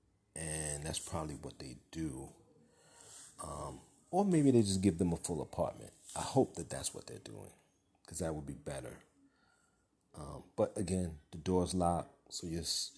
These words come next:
you're somewhat safe. Um, we're in the Bronx, so we're dealing with the rats. Huge, huge rats.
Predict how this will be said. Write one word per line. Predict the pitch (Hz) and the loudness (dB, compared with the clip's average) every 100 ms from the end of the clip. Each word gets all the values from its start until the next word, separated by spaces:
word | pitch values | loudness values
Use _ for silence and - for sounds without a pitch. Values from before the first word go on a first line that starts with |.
| - | -12
you're | 85 | -8
somewhat | - 90 85 85 - | -4 -4 -2 -2 -4
safe. | - 87 80 73 - _ _ _ _ _ _ _ _ _ _ _ _ _ - | -4 -2 -4 -6 -12 _ _ _ _ _ _ _ _ _ _ _ _ _ -8
Um, | 90 87 85 71 | -4 -2 -4 -2
we're | 82 95 | 2 4
in | 104 | 6
the | 98 | 4
Bronx, | 85 92 90 - - | 4 4 2 0 -4
so | 90 | -2
we're | 87 | -2
dealing | 82 90 90 87 | 2 2 2 0
with | 85 | 0
the | 90 | 0
rats. | 85 85 76 - - - _ _ _ | 2 2 0 -6 -8 -12 _ _ _
Huge, | - 110 95 80 67 - _ _ | 2 4 6 2 -6 -18 _ _
huge | - 104 95 82 | -2 2 2 2
rats. | 80 73 71 - | -4 -6 -8 -10